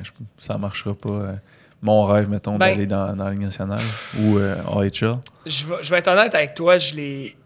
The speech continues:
Speaker 2: je vais jamais l'enlever de ma tête,
Speaker 1: Non.
Speaker 2: sauf que là, je pense qu'il est rendu différent. Puis c'est, c'est là qu'on peut un peu switcher aussi la, tu sais, la conversation quand ça
Speaker 1: Ouais.
Speaker 2: en va. C'est là que je me suis dit, tu sais, je veux œuvrer dans le domaine du hockey.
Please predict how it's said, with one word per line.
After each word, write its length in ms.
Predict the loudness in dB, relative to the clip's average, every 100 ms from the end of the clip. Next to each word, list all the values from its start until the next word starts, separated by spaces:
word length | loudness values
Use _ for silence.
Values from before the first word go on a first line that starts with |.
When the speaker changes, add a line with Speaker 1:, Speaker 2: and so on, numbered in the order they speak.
| _
Speaker 2:
je 240 | -10 -8 -4
vais 140 | -2
jamais 280 | 2 4 4
l'enlever 340 | 2 0 -2 -4
de 60 |
ma 120 | -6
tête, 300 | -6 -6 -4
Speaker 1:
Non. 60 | -2
Speaker 2:
sauf 240 | 0 0
que 80 | 0
là, 160 | -4 -4
je 80 | -4
pense 280 | -6 -6
qu'il 140 | -6 -10
est 40 |
rendu 280 | -8 -10 -10
différent. 480 | -8 -6 -8 -10 -14 _ _ _ _ _ -12
Puis 60 | -10
c'est, 380 | -8 -8 -8 -8
c'est 160 | -6
là 100 | -6
qu'on 140 | -6 -8
peut 180 | -6 -8
un 120 | -8
peu 120 | -8
switcher 460 | -8 -8 -8 -6 -6
aussi 300 | -6 -8 -8
la, 240 | -8 -10
tu 100 | -12
sais, 60 | -10
la 140 | -10
conversation 640 | -8 -8 -6 -8 -6 -8 -6
quand 120 | -4
ça 140 | -2
Speaker 1:
Ouais. 60 | -2
Speaker 2:
en 60 |
va. 160 | -4 -6
C'est 180 | -6 -4
là 140 | -6
que 140 | -4 -8
je 120 | -8
me 80 | -8
suis 160 | -8
dit, 140 | -8 -10
tu 60 | -8
sais, 120 | -8
je 160 | -4
veux 60 | -2
œuvrer 300 | -2 -4 -6
dans 100 | -6
le 60 | -6
domaine 260 | -6 -6
du 80 | -6
hockey. 460 | -8 -8 -10 -10